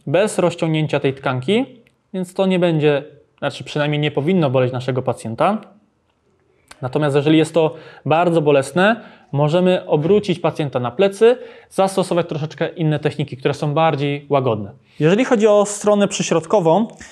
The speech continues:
e, kiedy chcemy uwolnić tak naprawdę pronację naszego pacjenta, dobrze jest go położyć na stronie prawej, jeżeli pracujemy ze stroną prawą. I teraz tak,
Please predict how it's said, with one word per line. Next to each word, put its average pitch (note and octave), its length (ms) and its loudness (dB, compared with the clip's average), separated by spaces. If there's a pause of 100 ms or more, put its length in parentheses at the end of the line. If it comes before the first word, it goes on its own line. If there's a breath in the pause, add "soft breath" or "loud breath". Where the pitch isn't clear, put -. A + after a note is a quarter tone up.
(120 loud breath)
e, D#3 320 2
kiedy F3 280 -2
chcemy F#3 260 0
uwolnić F#3 440 0
tak D#3+ 140 0
naprawdę E3 360 0
pronację E3 640 2 (880)
naszego E3 340 2
pacjenta, D#3+ 600 0
dobrze A3 280 2
jest F#3 120 2
go F#3 80 2
położyć F#3 360 2
na E3 380 2
stronie D#3 480 -2 (580 soft breath)
prawej, D3+ 480 2
jeżeli D3+ 220 0
pracujemy D3 420 0
ze C#3+ 60 -8
stroną C#3 320 -2
prawą. C#3+ 400 2 (680 loud breath)
I A3 80 0
teraz G#3+ 260 0
tak, - 300 -4